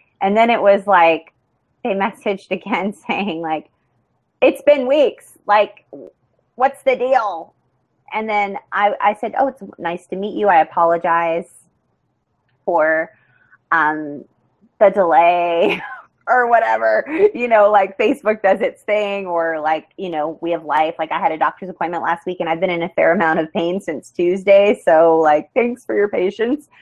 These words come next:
But anyway, I, I proceeded to welcome her, greet her, thank her for her patience, and communicate with her. And then I asked her the normal questions that I normally ask during our vetting process.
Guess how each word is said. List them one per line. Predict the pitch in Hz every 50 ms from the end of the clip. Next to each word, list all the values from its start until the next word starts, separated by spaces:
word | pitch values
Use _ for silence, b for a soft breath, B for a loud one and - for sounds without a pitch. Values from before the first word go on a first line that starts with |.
| b b b b _
But | 240 247
anyway, | 262 294 330 302 262 233 226 202
I, | 202 208 208 190 -
I | - 226
proceeded | 226 220 277 247 - - 277 285 294 277 233
to | - 262
welcome | 226 202 202 190 233 - - 277 269
her, | 262 233 240 208 202 202 220 254 b b b b b b 185
greet | - 233 226 254 269 285 247 269 226
her, | 254 226 214 208 214 226 240 - -
thank | 233 226 240 -
her | - 269
for | - - 233 233
her | 254 226 220
patience, | 220 285 208 202 208 - 233 208 208 220 -
and | - - 196 190 190
communicate | - 254 214 208 226 240 285 294 - 320 233 214
with | 180 208 208 -
her. | 226 185 180 180 - -
And | 202 202
then | 196 196
I | 190 185 185 190 - -
asked | - 175 202 202 - -
her | 220 196
the | 190 196
normal | 196 196 190 185 185 185 190 190
questions | - - 175 165 - - - 190 190 -
that | 190 175
I | 175
normally | 170 160 160 165 170 170 156
ask | - 160 175 185 - _
during | _ 180 175 160 156
our | 151 156
vetting | 170 208 247 294 247 214
process. | - 190 170 165 - - 170 160 175